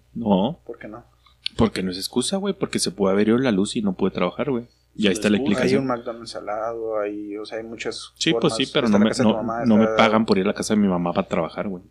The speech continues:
Speaker 2: Pues
Speaker 1: Me pagan por estar en la oficina trabajando, güey.
Speaker 2: No, si estás híbrido.
Speaker 1: No, pues, pero no
Speaker 3: Porque, por
Speaker 1: existen
Speaker 3: ejemplo,
Speaker 1: esas
Speaker 3: sí
Speaker 1: mamás.
Speaker 3: sé que
Speaker 2: Sí,
Speaker 3: el
Speaker 2: sí
Speaker 3: gerente,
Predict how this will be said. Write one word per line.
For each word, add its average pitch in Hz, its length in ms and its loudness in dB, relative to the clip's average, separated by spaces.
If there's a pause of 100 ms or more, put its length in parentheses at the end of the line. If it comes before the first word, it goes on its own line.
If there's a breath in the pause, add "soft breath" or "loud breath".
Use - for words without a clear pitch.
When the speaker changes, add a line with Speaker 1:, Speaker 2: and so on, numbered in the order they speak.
(120)
Speaker 2:
Pues 107 140 -16
Speaker 1:
Me 104 100 -10
pagan 95 220 0
por 101 120 2
estar 90 260 -4
en 95 80 -2
la 104 60 0
oficina 95 440 -4
trabajando, 87 460 -8
güey. 82 140 -16
Speaker 2:
No, - 120 -20
si - 100 -12
estás - 280 -10
híbrido. 120 360 -8 (440 soft breath)
Speaker 1:
No, 90 200 -4
pues, 87 520 -6
pero 78 220 -4
no 78 100 -2
Speaker 3:
Porque, 76 160 -6
por 90 100 -2
Speaker 1:
existen - 300 2
Speaker 3:
ejemplo, 175 260 4
Speaker 1:
esas 202 120 4
Speaker 3:
sí 185 80 2
Speaker 1:
mamás. - 160 2
Speaker 3:
sé 147 360 2
que - 60 -20
Speaker 2:
Sí, - 100 -2
Speaker 3:
el 120 80 2
Speaker 2:
sí 135 80 -4
Speaker 3:
gerente, 117 140 2